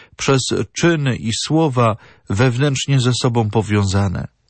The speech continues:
Słowa zaś obwieszczają czyny i rozświetlają zawartą w nich tajemnicę.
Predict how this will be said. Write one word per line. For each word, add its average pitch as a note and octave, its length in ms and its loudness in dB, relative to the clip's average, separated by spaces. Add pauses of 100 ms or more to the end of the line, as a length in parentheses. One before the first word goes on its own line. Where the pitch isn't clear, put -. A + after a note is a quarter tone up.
(760)
Słowa E3 460 2
zaś D#3 360 -2
obwieszczają D3 1000 0
czyny A2 480 0 (460)
i D3 120 4
rozświetlają C3+ 800 0
zawartą A#2 580 0
w G2 100 -6
nich A2+ 180 -2
tajemnicę. G2 800 0